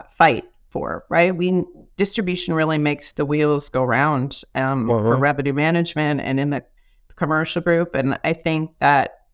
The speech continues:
Speaker 1: um, the importance of distribution is still something I'm, I'm fighting through at, at all levels, right?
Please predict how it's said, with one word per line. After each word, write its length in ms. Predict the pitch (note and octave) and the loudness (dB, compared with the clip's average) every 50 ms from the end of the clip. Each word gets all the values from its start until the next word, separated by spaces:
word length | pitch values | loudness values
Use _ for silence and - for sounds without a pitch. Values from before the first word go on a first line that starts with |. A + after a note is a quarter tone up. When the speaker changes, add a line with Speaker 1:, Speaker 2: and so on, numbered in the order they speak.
| - | -6
Speaker 1:
um, 240 | D3 C#3+ C3+ A2+ G#2+ - | -4 -4 -4 -4 -4 -2
the 100 | E3 D#3 | -2 -2
importance 380 | F3 D#3+ G#3 G3+ - G3 - | 0 0 -2 -2 -4 -6 -8
of 120 | - F3+ - | -8 -6 -4
distribution 580 | E3+ E3+ - - E3 - E3+ E3+ - - E3+ | -4 -4 -4 -4 -2 -2 -2 -2 -2 -4 -6
is 80 | D3+ - | -6 -4
still 180 | - - E3 | -4 -2 -2
something 320 | E3 - - C3+ - - C3+ | -2 -2 -4 -6 -4 -4 -4
I'm, 140 | B2+ - - _ _ _ - | -4 -4 -6 _ _ _ -10
I'm 200 | - - C3 C3 | -8 -6 -6 -6
fighting 340 | - - - A#2 B2 B2 D3 | -4 -4 -2 0 0 0 -2
through 360 | - - - A2+ C#2 - - - _ _ - | -2 -4 -4 -4 -4 -4 -6 -10 _ _ -2
at, 180 | G3+ F#3 - - - | -2 -2 -4 -4 -2
at 160 | G#3+ G#3+ - - | -2 -2 2 4
all 160 | G3+ G3+ F#3+ | 4 6 6
levels, 340 | E3+ C3 - - D#3+ D#3+ - | 4 2 0 -2 -4 -4 -2
right? 180 | D#3+ D#3+ D#3+ | -2 -2 -2